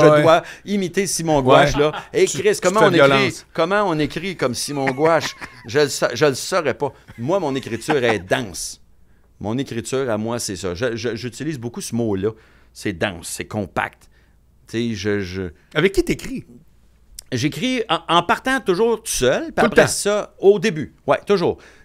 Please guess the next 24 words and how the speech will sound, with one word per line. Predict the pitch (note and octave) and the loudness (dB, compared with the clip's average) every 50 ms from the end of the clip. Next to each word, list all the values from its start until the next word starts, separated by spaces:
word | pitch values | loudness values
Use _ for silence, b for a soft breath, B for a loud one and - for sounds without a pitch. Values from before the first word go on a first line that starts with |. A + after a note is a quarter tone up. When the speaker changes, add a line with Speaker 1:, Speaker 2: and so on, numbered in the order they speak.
| B | B
Speaker 1:
J'ai, | - F#2 A#2 D3 D3 D3 C#3+ | -6 -2 0 2 2 2 4
la | C#3 C#3 | 4 4
majeure | D3+ E3+ E3 G3 F#3+ | 2 2 0 0 -2
partie | F#3+ C3+ A#2 - | -2 -4 -6 -6
de | - | -4
mon | C#3+ A#2 | -4 -4
show, | G#2 - F3 | -4 -4 -4
je | E3 C3+ | -4 -2
l'écris | B2+ A2+ A2+ G#2+ - B2 D3 | -2 -2 -2 -4 -6 -8 -10
tout | A2+ | -8
seul | - - G3+ G3 F3+ | -6 -2 -2 0 0
au | D3 | 0
début, | A#2+ A#2+ A2 G#2 D3 F#3+ A3+ A3+ | 0 -2 -2 -2 -4 -4 -6 -8
puis | - - - _ _ - C3 B2 | -12 -18 -20 _ _ 0 0 2
après | A#2+ C#3+ B2+ C#3 | 2 0 -2 -4
ça, | B2 - - F3+ F#3 | -4 -4 -4 -4 -4
je | D3+ A2 | -4 -2
vais | A#2+ B2+ | -2 -2
chercher | B2 - A#2+ - - - B2+ C3+ C3+ C3+ B2 | -2 -4 -6 -6 -4 -4 -4 -2 -2 -4 -4
des, | G#2+ A2 A2 G#2 | -2 -2 -2 -2
des | G2+ G#2 | -2 -4
chums. | F#2+ - - G#2+ F#2+ D#2 C#2+ b b b b b b | -6 -4 -4 -6 -6 -6 -10 b b b b b b
Sylvain | - - - A#2+ G#2 B2 C3 | -12 -6 -4 -2 0 2 2
Larocque, | B2+ A#2 G2+ A2 C3 - - | 2 2 2 0 -2 -4 -8